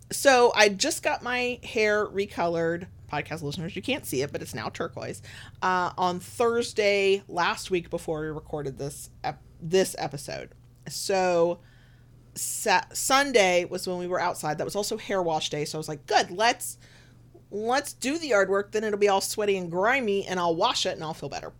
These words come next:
But, um, the U V light from the sun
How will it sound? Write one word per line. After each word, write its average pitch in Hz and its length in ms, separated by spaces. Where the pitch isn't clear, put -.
But, - 420
um, 185 640
the 185 160
U 202 240
V 226 180
light 202 260
from 185 160
the 175 80
sun 277 500